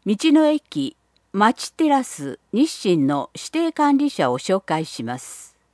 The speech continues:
十六、こちら市長室。十七、はい、こちら、消費生活センターです。十八、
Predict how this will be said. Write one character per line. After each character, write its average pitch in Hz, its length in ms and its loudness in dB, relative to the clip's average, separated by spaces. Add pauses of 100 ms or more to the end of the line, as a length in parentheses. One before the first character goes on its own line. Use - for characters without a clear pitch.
(1120)
十 233 260 2
六、 208 420 -4 (640)
こ 214 140 4
ち 320 140 0
ら 302 140 2
市 - 140 -12
長 247 240 2
室。 - 440 -12 (1200)
十 240 260 0
七、 - 460 -10 (540)
は 285 160 2
い、 151 220 -2 (160)
こ 196 120 2
ち 269 180 -2
ら、 208 240 2 (220)
消 285 260 2
費 339 80 2
生 277 300 0
活 254 240 -2
セ 240 180 0
ン 208 80 0
タ 127 200 0
ー 107 60 -4
で 120 140 -10
す。 - 400 -20 (800)
十 247 240 0
八、 202 480 -4